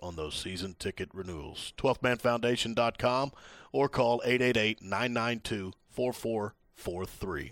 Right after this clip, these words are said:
That's eight eight eight, nine nine two, four four four three. Season ticket renewals for Texas A and M football start today.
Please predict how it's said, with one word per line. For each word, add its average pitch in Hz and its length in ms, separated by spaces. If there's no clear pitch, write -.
That's - 200
eight 107 160
eight 107 160
eight, 113 260
nine 110 200
nine 117 220
two, 92 260
four 98 220
four 101 260
four 98 260
three. 80 340
Season 190 380
ticket 170 360
renewals 143 800
for - 100
Texas 131 340
A 131 60
and 131 140
M 143 100
football 90 520
start 82 320
today. 82 280